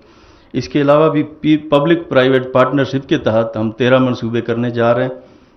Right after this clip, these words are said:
जिसमें शेखुपुरा, अ, गुजरांवाला रोड के ऊपर तेज़ी से काम जारी है। इंशाअल्लाह मुल्तान विहाड़ी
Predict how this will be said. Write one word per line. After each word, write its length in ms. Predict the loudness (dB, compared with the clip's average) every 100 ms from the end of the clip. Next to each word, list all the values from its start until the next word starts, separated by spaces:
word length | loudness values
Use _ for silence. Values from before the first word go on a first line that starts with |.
| _
जिसमें 260 | -10 -6 -4
शेखुपुरा, 680 | -4 -2 -4 -2 0 2 0
अ, 680 | -2 -8 -4 -2 -2 -6 -12 -10
गुजरांवाला 540 | -6 -2 0 0 0
रोड 300 | 0 -2 -4
के 60 | -6
ऊपर 200 | -6 -8
तेज़ी 340 | -6 -6 -6
से 160 | -6 -8
काम 280 | -6 -4 -2
जारी 300 | -2 -2 -4
है। 200 | -6 -12 -20 _ _ _ _ -2
इंशाअल्लाह 720 | -2 -2 -2 -2 -4 -6 -8
मुल्तान 640 | -6 -4 -4 -2 -2 -2 -2
विहाड़ी 440 | -2 -2 0 -2